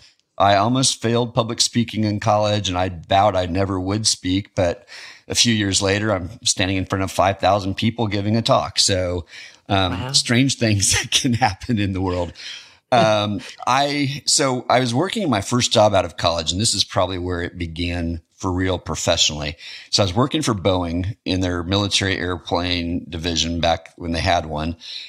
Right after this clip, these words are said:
Speaker 1: And I was programming computers. And I remember going to the very first training session, and it was about total quality management. And they had this whole program they were doing, teaching us how to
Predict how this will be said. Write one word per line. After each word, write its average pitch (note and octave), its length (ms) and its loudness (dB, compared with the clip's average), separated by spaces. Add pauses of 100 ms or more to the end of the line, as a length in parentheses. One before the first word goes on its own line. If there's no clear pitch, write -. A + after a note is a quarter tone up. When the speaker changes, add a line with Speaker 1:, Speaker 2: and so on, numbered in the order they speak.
(100)
Speaker 1:
And F#2 100 0
I F#2+ 40 2
was F#2 80 2
programming D#3 500 -2
computers. - 720 -2 (600)
And F#2+ 140 0
I F#2+ 120 2
remember C#3 440 2
going B2 260 2
to A2+ 100 -4
the F#2+ 120 -4
very G2 340 -2
first C3 340 -2
training F#2+ 380 2
session, E2 600 2 (420)
and F#2+ 260 2
it - 20 0
was F2 240 -2
about - 380 2
total D3 320 2
quality G#2 480 0
management. F2 580 -4 (320)
And E2+ 280 -2
they F2 160 2
had F#2 200 0
this F#2+ 140 0
whole G2+ 160 2
program F#2 540 0
they E2+ 100 -2
were F2 100 -2
doing, F2 320 -2
teaching F2+ 400 0
us F2 140 0
how E2+ 160 4
to F2 220 -6